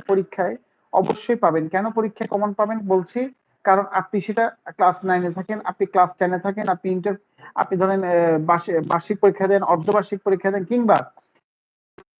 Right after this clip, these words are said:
পরীক্ষার হলেও যান, সেখানেও কিন্তু আপনি এই পাঁচটা টপিক থেকে মিনিমাম দুইটা পাবেন। দুইটার মধ্যে অবশ্যই চার নম্বরের জন্য অথবা ছয় নম্বরের জন্য কমন পাবেন। তার মানে আপনি যদি এই পাঁচটার তালিকা ভালো করে পড়েন, সেখান থেকে অবশ্যই আপনি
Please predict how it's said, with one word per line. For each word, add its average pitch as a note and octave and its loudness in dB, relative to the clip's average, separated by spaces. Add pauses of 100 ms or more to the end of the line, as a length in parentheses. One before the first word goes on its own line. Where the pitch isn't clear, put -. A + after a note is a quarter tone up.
(220)
পরীক্ষার A3+ -4
হলেও A3+ 6
যান, F#3+ 2
সেখানেও G3 -4
কিন্তু G#3 -2
আপনি G3 -2 (340)
এই A3+ 4
পাঁচটা F#3+ -2
টপিক F#3+ -4
থেকে A3+ 0
মিনিমাম A3 2
দুইটা F3 0
পাবেন। D#3 -2
দুইটার D#3+ -2
মধ্যে G#3+ -2
অবশ্যই G3 2 (360)
চার F#3+ 4
নম্বরের G3 2
জন্য G#3 -4
অথবা G#3+ -2
ছয় G3+ -6
নম্বরের G3 0
জন্য F3+ -4
কমন D#3+ -2
পাবেন। C3 -6 (360)
তার G3 -8
মানে A3+ -4
আপনি F#3 -6
যদি G3 -6
এই A3 0
পাঁচটার G3+ -4 (100)
তালিকা E3 -2
ভালো F3+ -2
করে G#3+ -2
পড়েন, F#3+ -2
সেখান F3+ -10
থেকে F#3+ -14
অবশ্যই E3+ -10
আপনি A3+ -2